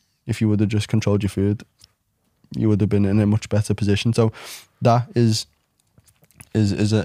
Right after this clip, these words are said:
is a nice way for us to highlight, like, you could switch off completely with your food and fuck everything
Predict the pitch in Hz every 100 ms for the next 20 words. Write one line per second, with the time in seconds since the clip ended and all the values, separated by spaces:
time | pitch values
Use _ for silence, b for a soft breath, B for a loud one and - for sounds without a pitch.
0 | 110 107 104 - - 107 98 95 95 104
1 | - 98 92 95 95 107 101 - b b
2 | b b b _ _ - - _ _ _
3 | _ _ 120 113 113 113 - 110 107 98
4 | - 107 95 101 104 104 98 95 95 107
5 | - 98 95 95 95 110